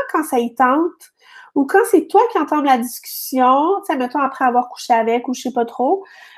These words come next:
euh, c'est toi qui entends la discussion, bof, c'est comme pas plus intéressant que ça, mais quand c'est lui qui entend la discussion, là, il est dedans, là, il est intéressé, là, il est, tu sais, fait que c'est le fait que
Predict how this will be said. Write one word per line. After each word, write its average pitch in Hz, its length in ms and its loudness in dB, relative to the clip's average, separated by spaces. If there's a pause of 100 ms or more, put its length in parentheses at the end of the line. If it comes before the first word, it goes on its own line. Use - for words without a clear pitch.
euh, 247 240 6
c'est 285 180 -2
toi 359 120 6
qui 392 100 0
entends 370 180 -2
la 311 140 4
discussion, 302 760 -2
bof, 285 360 0
c'est - 280 -6
comme 247 380 -2 (220)
pas 359 120 4
plus 339 240 0
intéressant 247 640 -2
que 226 60 -18
ça, 349 240 4
mais 254 120 -4
quand 330 160 0
c'est 302 160 -2
lui 254 400 0
qui - 120 -6
entend 240 260 -4
la 226 160 2
discussion, 285 580 -4 (320)
là, 349 100 4 (120)
il 311 80 8
est 226 60 2
dedans, 247 280 4
là, 277 160 4 (100)
il 381 60 4
est 285 100 0
intéressé, 240 600 -2
là, 294 180 2 (160)
il 262 220 2
est, 254 60 -8 (440)
tu 359 60 4
sais, 381 120 8 (400)
fait 294 140 2
que 294 60 -14
c'est 311 100 0
le 285 60 0
fait 466 280 0
que 349 220 2